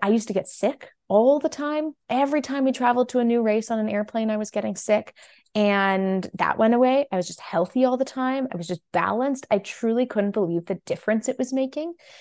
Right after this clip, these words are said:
And nine months later, after my injury, I went and I won my first gold medal. And I was like, "I feel better than I have in a decade.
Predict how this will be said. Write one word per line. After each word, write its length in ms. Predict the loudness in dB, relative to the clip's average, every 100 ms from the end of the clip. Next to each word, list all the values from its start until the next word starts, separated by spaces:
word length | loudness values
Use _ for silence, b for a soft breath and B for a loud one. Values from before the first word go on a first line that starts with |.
| B -6 2
And 600 | 4 4 4 2 2 2
nine 260 | 2 0
months 300 | -2 -4 -2
later, 240 | 0 4 4
after 260 | 4 -2
my 120 | -4
injury, 580 | 0 0 0 2 2 2
I 140 | 2 0
went 480 | 2 -2 -4 -10 -6
and 340 | -2 0 -2 -4 -4
I 140 | 2
won 180 | 4 4
my 120 | 2
first 320 | 0 -4 -2
gold 240 | 2 2 2
medal. 340 | -2 -2 -4 _ -8
And 100 | -4
I 60 |
was 120 | 0
like, 160 | 0 0
"I 220 | 2 2 2
feel 260 | 2 2
better 500 | 4 4 4 2 -2 _ _ _
than 260 | -2 0 2
I 100 | -2
have 540 | -2 -4 -2 -4 -6 -18 _ _ _ -4
in 140 | 0 0
a 80 |
decade. 540 | 2 0 0 -8 -8